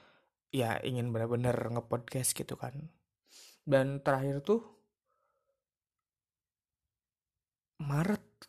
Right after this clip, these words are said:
loh. Tanggal empat belas Maret di episode yang ngebahas pro kontra logo halal dengan desain yang baru gitu ya. Itu sekitar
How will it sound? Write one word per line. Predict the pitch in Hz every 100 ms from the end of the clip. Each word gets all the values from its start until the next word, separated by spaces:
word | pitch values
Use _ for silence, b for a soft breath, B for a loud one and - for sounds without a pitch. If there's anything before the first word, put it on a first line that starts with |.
| -
loh. | 143 127 - _ _ _ _ _ _ _ _ _ _ _ _ _ _ _ -
Tanggal | 143 147 139
empat | 139 143
belas | 147 143
Maret | 147 143 175 185 - _ _ _ _ _ _ _ _ _ -
di | 160
episode | 147 139 127 180 185 185 _ _
yang | - 127 123
ngebahas | 127 123 123 123
pro | - 127
kontra | 127 123
logo | 120 120 123 120
halal | 120 117 120 123 - _
dengan | - 120 120
desain | 123 123
yang | 123 123
baru | 123 135 131
gitu | 123 131 135
ya. | - B B B B B B B -
Itu | - - 185 180 - - _ _ _ _ _ _ _ _ -
sekitar | - 165 - 156 139 135 135 135